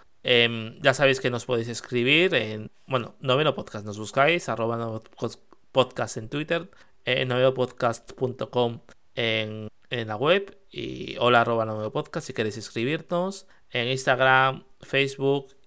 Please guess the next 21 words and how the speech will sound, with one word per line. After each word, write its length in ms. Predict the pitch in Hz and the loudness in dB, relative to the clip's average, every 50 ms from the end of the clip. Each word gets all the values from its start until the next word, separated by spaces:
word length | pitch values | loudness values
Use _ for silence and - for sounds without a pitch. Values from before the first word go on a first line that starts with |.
| - _ - | -20 _ 2
y 600 | 147 135 123 123 120 123 120 117 117 - _ - | 4 6 6 8 8 6 4 4 0 -4 _ 4
todo 320 | - 160 165 156 151 151 | 8 8 8 10 10 10
lo 160 | 139 135 120 - | 10 8 6 4
que 100 | 127 120 | 0 0
se 140 | - - | 0 -2
os 120 | 117 110 - | -4 -4 -4
ocurra. 340 | - - 151 147 127 117 110 | -8 -4 -4 -2 -2 0 0
Bueno, 280 | 117 120 113 104 98 - | 0 -2 -2 -2 -6 0
todo 220 | - 131 131 120 | 4 4 4 4
no, 220 | 120 107 101 - | 2 -2 -6 -6
porque 280 | - 113 - 123 - - | -10 -8 -6 -6 -6 -6
TikTok 460 | - - 139 131 - - 170 - - - - - - _ | -4 -4 -4 -4 0 -2 -2 -2 -2 -16 -20 -20 -20 _
no 140 | - 139 131 | -4 -2 0
tenemos 440 | - 117 110 101 101 98 - - _ | 0 0 -2 -2 -8 -10 -12 -14 _
de 120 | - 131 120 | 2 2 2
momento. 520 | 113 110 110 110 107 113 - - - 98 - - - - - - _ - | 2 2 -2 -2 -4 -4 -8 -10 -10 -10 -12 -20 -20 -20 -20 -20 _ 0
Nos 100 | 135 123 | 2 2
lo 80 | 131 | 4
podemos 260 | 117 131 123 139 151 160 | 4 4 4 4 4 2
hacer 320 | 151 - 165 170 170 - | 2 4 4 4 4 4
para, 440 | - 147 139 156 175 - - - | 2 4 6 6 4 4 2 -6